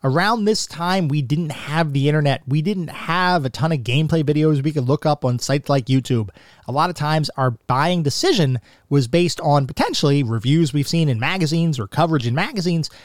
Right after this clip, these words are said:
but most of the time, our buying decisions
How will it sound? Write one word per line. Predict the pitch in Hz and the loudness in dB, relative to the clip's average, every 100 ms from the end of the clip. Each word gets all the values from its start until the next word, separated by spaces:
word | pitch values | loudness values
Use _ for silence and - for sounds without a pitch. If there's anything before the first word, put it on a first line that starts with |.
| _ | _
but | - 165 | -2 2
most | 190 466 - | 4 2 2
of | 143 | -2
the | |
time, | 127 120 104 104 - | 0 -2 -2 -4 -6
our | 127 120 | -2 0
buying | 123 135 135 | 2 2 0
decisions | 120 143 123 127 120 | 0 0 2 2 0